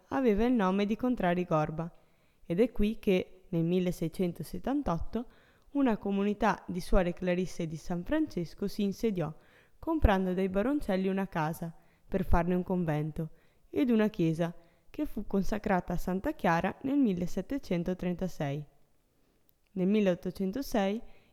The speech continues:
il convento fu chiuso e le suore trasferite a Vicenza. L'uso improprio che si fece delle strutture del convento nel corso del milleottocento, quando fu adibito a caserma,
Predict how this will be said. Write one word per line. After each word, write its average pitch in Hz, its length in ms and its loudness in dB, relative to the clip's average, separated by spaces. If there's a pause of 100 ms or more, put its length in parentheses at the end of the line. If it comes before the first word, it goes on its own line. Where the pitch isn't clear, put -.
il 226 120 -8
convento 220 560 2
fu 190 160 -2
chiuso 185 680 -2
e - 100 -2
le 311 100 0
suore 180 340 4
trasferite 214 540 -4
a 180 60 0
Vicenza. 165 680 -6 (1160)
L'uso 208 260 4
improprio 196 500 6
che 185 120 -4
si - 160 -8
fece 190 340 0
delle 170 260 -2
strutture 185 580 -2
del 160 140 -4
convento 170 640 -2
nel 165 200 -6
corso 190 340 4
del 165 200 -2
milleottocento, 175 880 -4 (520)
quando 180 300 0
fu - 140 2
adibito 165 480 -2
a 156 40 -4
caserma, 185 640 -4